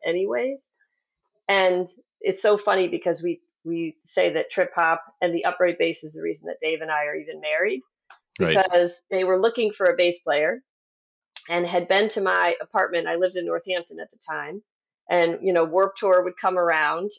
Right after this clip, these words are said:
Speaker 1: and where we are, it would always be in Northampton was the closest place. And I lived, like, walking distance from where it would be.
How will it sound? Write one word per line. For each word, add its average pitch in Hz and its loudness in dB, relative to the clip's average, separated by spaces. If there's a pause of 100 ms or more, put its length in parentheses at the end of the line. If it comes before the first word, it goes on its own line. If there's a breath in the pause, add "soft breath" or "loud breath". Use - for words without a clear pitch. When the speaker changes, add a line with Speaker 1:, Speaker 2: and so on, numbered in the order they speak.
Speaker 1:
and 165 -4
where 165 2
we 202 0
are, 160 4
it 175 -4
would 170 -6
always 170 2
be 170 -2
in 165 -2
Northampton 156 -8
was - -16
the - -20
closest - -10
place. - -4
And 180 2
I 185 4
lived, 190 4 (160)
like, 160 0
walking 160 2
distance - -14
from 165 -12
where 151 -2
it 143 -10
would 165 -8
be. 214 0